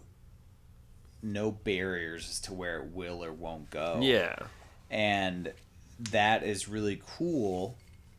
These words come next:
Speaker 2: Maybe it would be,
Speaker 1: Um,
Speaker 2: uh,
Speaker 1: and if
Speaker 2: Jon
Speaker 1: it ended
Speaker 2: Arryn's
Speaker 1: like,
Speaker 2: son.
Speaker 1: but it, but if it ended like that after you've, you've built this huge, like, it's easy to look at now that we've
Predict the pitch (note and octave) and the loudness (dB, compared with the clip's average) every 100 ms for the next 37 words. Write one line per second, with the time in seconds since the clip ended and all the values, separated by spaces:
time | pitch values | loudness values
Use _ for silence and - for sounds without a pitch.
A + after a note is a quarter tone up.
0 | - - A2 D3+ D3+ C3+ B2+ G#2+ F#2+ F2+ | -6 8 12 12 12 12 12 12 12 12
1 | F2+ G#2 A#2 A2 A2 G2 G#2 F#3 F3 E3+ | 10 8 10 12 12 12 12 12 12 12
2 | B2 F2+ F2 C#3 C3 - - - - - | 12 8 6 8 6 0 -16 -14 -12 -2
3 | C3+ C3 C#3+ - C#3+ D#3 F#3 E3+ A2 G#2 | 2 2 2 -2 2 4 6 6 6 6
4 | F#2+ - G2 F2+ F2+ - A2 G#2 - A2+ | 6 4 4 6 4 4 4 2 2 0
5 | G2+ G2 G#2 G2+ F#2+ F2+ - - - - | 0 0 -2 -2 -4 -6 -12 -18 -20 -20
6 | - - G#2+ G#2 F#2+ G2+ - - A#2 A#2+ | -18 -12 -6 -6 -8 -14 -14 2 4 4
7 | A#2 A#2 G#2 - - - C#3+ D3 D3+ C3+ | 2 0 2 0 -2 -6 -4 -2 -2 2
8 | C3+ G#2+ - - - - C#3+ - F3+ E3 | 4 4 0 -14 -14 0 0 2 0 4
9 | F#3 C#3+ C3+ C3+ C3 A#2+ - B2+ A#2 A#2+ | 6 8 6 8 8 8 4 2 6 6
10 | A#2+ A2 A2 G#2+ | 6 2 2 0